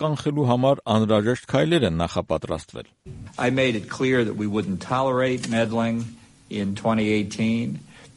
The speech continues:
Speaker 2: uh, and that we were prepared to take, uh, necessary steps to prevent it from happening.
Speaker 1: Բոլթոնը այս մասին հայտարարում է երեկ Ժնևում կայացած ճեպազրույցում, որը հաջորդել էր Պատրուշևի հետ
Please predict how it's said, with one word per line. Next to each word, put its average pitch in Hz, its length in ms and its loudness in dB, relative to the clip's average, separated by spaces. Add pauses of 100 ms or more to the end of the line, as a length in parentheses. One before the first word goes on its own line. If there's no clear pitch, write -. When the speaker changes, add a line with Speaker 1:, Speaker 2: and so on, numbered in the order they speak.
(120)
Speaker 2:
uh, 98 440 -2
and 101 280 0
that - 80 -2
we 110 120 0
were 101 180 0
prepared 110 540 0
to 98 40 -6
take, 104 520 -4
uh, 98 360 0
necessary 113 680 0
steps - 580 -2 (380)
to - 100 -4
prevent 104 440 0
it 98 60 -4
from 92 180 -6
happening. 101 560 -6 (240)
Speaker 1:
Բոլթոնը 214 540 4 (140)
այս 233 200 2
մասին 139 400 0
հայտարարում 117 760 2
է 131 60 2
երեկ 110 560 2
Ժնևում 127 440 2
կայացած 117 520 2
ճեպազրույցում, 101 760 0 (380)
որը 202 200 6 (120)
հաջորդել 117 640 4
էր 127 100 -2 (100)
Պատրուշևի 110 680 2
հետ 101 120 2